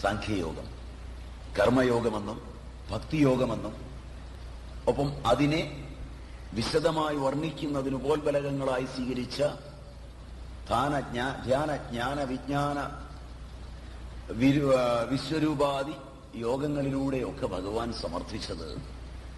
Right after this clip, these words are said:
ഈ ഒരു വസ്തുത മാത്രമാണ്. സാക്ഷിരൂപനായ നമ്മിലെ അന്തര്യാമിയെ അനുഭവിക്കുന്നതിന് പകരം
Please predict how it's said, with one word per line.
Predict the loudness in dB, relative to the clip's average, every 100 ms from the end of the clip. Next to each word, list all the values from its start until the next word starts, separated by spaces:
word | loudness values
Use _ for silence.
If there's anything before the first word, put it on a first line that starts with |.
| 0
ഈ | 2
ഒരു | 4 2
വസ്തുത | -2 -4 -6 -4
മാത്രമാണ്. | -2 -2 -8 -6 -6 -6 -8 -10 -12 -12 -12 -12 -12 -10 -4
സാക്ഷിരൂപനായ | 0 0 0 0 0 2 4 4 4 -2 -4 -4 -8 -12 -12 -12 -12 -12 -12 -4
നമ്മിലെ | 2 2 4 4 4 0 -6 -12 -12 -6
അന്തര്യാമിയെ | -4 4 4 4 0 -4 -6 -4 -6 -8 -14 -14 -14 -14 -12 -6 0
അനുഭവിക്കുന്നതിന് | 4 4 4 2 0 -2 0 0 -2
പകരം | -6 -4 -2 -2